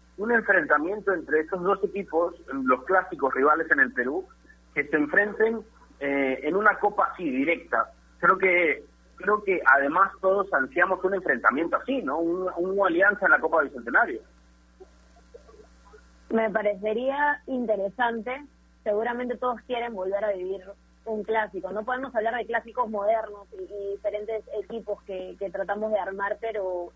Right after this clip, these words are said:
Speaker 2: el clásico neto es el Alianza Lima Universitario en toda la historia del fútbol peruano. Eh, y es esto que también tiene la, la Copa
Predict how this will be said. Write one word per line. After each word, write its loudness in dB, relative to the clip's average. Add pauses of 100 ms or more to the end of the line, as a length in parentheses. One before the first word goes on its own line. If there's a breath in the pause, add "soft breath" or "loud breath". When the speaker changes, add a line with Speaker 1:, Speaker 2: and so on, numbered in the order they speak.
Speaker 2:
el -4 (840)
clásico 2
neto 2
es 0
el 2
Alianza 2
Lima 2 (220)
Universitario 0
en -8
toda -4
la -8
historia -4
del -8
fútbol -4
peruano. -4 (480)
Eh, -6
y -2
es -2
esto -6
que 0
también -6
tiene -8
la, -4 (160)
la -2
Copa -2